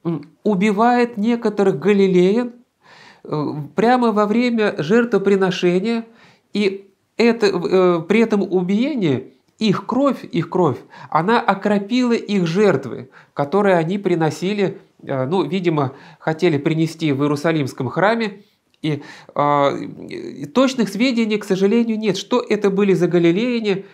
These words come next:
в чём была их вина, в чём их обвинял Пилат. Некоторые предполагают, что, э,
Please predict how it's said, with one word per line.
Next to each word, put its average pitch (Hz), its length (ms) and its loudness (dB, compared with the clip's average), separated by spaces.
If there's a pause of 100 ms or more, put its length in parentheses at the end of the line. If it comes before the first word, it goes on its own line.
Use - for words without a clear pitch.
(240)
в 147 340 -4
чём 233 240 0
была 185 280 4
их 165 100 -4
вина, 175 340 2
в 220 80 -10
чём 220 220 0
их 196 100 0
обвинял 175 400 2
Пилат. 233 480 0 (260)
Некоторые 233 480 0
предполагают, 220 840 2
что, 202 400 -2 (280)
э, 156 220 -2